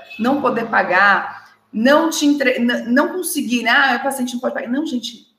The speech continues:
eles vão fazer. Se você transmitir o valor, significa que o paciente entendeu que ele precisa fazer o tratamento com você, que de fato aquilo é importante na vida dele. Então, isso tudo depende da comunicação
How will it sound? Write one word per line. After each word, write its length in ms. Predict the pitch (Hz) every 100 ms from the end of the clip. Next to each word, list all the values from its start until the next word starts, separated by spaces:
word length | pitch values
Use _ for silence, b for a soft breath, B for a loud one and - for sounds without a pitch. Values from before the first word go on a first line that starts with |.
| _ _
eles 280 | 247 233 220
vão 160 | 233 240
fazer. 500 | 247 240 208 202 214
Se 100 | -
você 200 | 208 -
transmitir 440 | 254 240 233 -
o 40 | 196
valor, 260 | 180 208
significa 400 | - 214 202 214
que 60 | 214
o 20 |
paciente 340 | 220 226 - 240
entendeu 420 | 247 - 202 254
que 100 | 247
ele 80 | 254
precisa 360 | 269 - 302
fazer 200 | 294 311
o 80 | 311
tratamento 380 | 311 311 311 320
com 80 | 320
você, 340 | 320 330 339 339 - b b b b b
que 260 | - 277 285
de 380 | - 415 415 -
fato 420 | 262 277 262 277
aquilo 220 | 262 247
é 20 |
importante 540 | 240 233 - 202 185 190
na 80 |
vida 180 | 170 170
dele. 420 | 165 151 - - -
Então, 140 | - 240
isso 220 | - -
tudo 200 | 247 247
depende 340 | 254 254 233
da 100 | 226
comunicação 1200 | 226 - 320 392 392 339 320 294 - 226 226 302